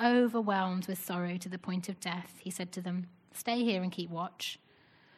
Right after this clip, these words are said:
Going a little farther, he fell to the ground and prayed that, if possible, the hour might pass from him.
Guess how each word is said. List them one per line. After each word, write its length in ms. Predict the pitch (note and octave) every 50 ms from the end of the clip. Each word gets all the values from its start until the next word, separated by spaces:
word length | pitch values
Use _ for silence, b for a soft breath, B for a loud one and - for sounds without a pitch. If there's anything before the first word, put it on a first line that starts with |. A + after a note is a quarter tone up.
| b b b b b b b
Going 300 | - G#3+ G#3+ A3 A3+ A3
a 40 | G#3
little 220 | G3 F#3+ - -
farther, 440 | F#3+ - - G3 G3 F#3+ F3+ F3+ F3
he 160 | D#3+ E3+ F#3
fell 480 | F3 - - - A#3 A3+ A3 A3 A3 G#3+
to 120 | G#3+ -
the 80 | G#3+ A3
ground 360 | G#3+ - F#3 F3 F3 F3 E3+
and 100 | F#3 F3+
prayed 280 | - - G3 F#3 F#3 F#3
that, 120 | F#3+ F3+ -
if 300 | A#3 B3 B3 - - -
possible, 840 | - - D4 D4+ D4+ - - C#4+ A3 G#3 F3+ E3 E3+ E3+ F3+ G3 F#3+ b b b b b b b b b b -
the 140 | G3+ G3+
hour 280 | G3 G3 F#3+ F#3+ F#3 F3
might 220 | F3+ F3+ F3 F3
pass 360 | - - - G3 G3 F#3 - -
from 140 | F3+ F3
him. 300 | D#3+ E3 E3 E3+ E3+ E3+